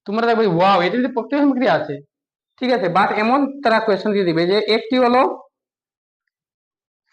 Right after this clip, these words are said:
যার না আছে, হে হলো এটি, আর যার নেই, হে হলো এটি, এ কোনো মতে চিনতে পারবে না, তো মানে বিক্রিয়াটি হবে না, ঠিক আছে কিনা? এর মানে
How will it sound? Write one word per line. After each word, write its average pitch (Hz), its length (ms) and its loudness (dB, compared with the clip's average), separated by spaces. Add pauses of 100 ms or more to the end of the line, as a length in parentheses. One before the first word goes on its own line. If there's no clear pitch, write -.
(400)
যার 196 320 0
না 233 80 2
আছে, 214 360 2
হে 202 140 2
হলো 202 220 4
এটি, 160 260 0 (440)
আর 160 100 -8
যার 180 260 0
নেই, 190 160 2
হে 180 100 0
হলো 156 160 -2
এটি, 147 460 -8
এ 196 40 2
কোনো 214 180 0
মতে 214 180 0
চিনতে 214 200 -2
পারবে 208 220 2
না, 208 120 -2 (340)
তো 180 60 -8
মানে 175 180 -2
বিক্রিয়াটি 175 360 0
হবে 185 300 2
না, 180 160 -8 (480)
ঠিক 208 120 -12
আছে 165 160 -8
কিনা? 131 220 -8 (260)
এর 214 160 2
মানে 247 220 2